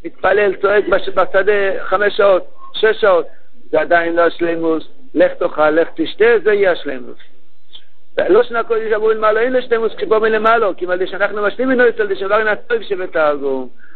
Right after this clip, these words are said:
שעוד די כן יש להם לשון קודש כנ"ל. זהו חשמל, חשמל, מבחינת מילה, מל גימטריה שבעים, שזה מדור של שבעים כוכבים. איך זוכים לחתוך מאיתנו את המדורה הזאת של מי? אוף!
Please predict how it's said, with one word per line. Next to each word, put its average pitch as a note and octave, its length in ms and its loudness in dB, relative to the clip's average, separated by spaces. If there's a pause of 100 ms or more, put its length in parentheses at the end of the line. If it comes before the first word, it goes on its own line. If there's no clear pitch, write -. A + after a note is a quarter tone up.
(100)
שעוד D3+ 180 -2
די A#3 240 4
כן A3+ 140 -6
יש A3+ 120 -6
להם G#3+ 180 0
לשון F#3+ 180 -4
קודש E3 340 0
כנ"ל. C3 400 -2
זהו F#3 140 4
חשמל, F#3 540 2 (160)
חשמל, - 1400 -2
מבחינת F3+ 380 -4
מילה, F3+ 360 2 (1000)
מל G3+ 180 4
גימטריה F3+ 420 0
שבעים, G3 480 0 (360)
שזה F#3+ 260 0
מדור G#3+ 400 4
של G#3+ 80 -2
שבעים A3 260 0
כוכבים. G#3 480 0 (500)
איך B3 280 2
זוכים E3 320 0
לחתוך E3+ 680 0
מאיתנו E3+ 680 0
את E3+ 120 -4
המדורה F3+ 520 2
הזאת F#3+ 320 -2
של F3 180 -2 (100)
מי? B3 240 -2 (240)
אוף! C#5+ 200 4